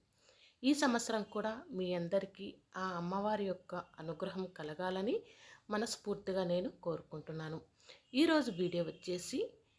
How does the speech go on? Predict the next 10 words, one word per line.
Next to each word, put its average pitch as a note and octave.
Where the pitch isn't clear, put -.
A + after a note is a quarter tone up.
ఉగాది C4+
పండగ F3
రోజు F3
పొర్రపాటున F#3+
కూడా A#3
ఈ A#3
మూడు G3+
పనులు F#3+
అనేది E3+
అస్సలు G3